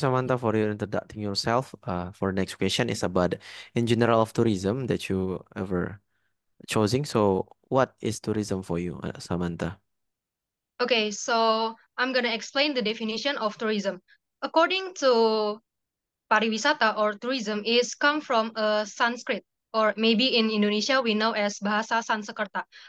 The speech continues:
Speaker 2: Pari means many and wisata means travel. So pari, pariwisata means to travel to a different place with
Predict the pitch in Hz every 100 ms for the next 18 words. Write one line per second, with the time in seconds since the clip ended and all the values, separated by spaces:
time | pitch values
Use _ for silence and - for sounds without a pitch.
0 | _ 226 226 226 226 220 208 226 208 214
1 | 330 359 - 285 269 233 214 254 254 226
2 | 220 233 214 185 - - - 262 226 220
3 | 247 240 349 370 - 294 339 370 277 -
4 | 196 208 226 226 269 269 - 247 220 233
5 | 226 277 294 214 202 202 202 220 208 262
6 | 339 - - - _ 311 359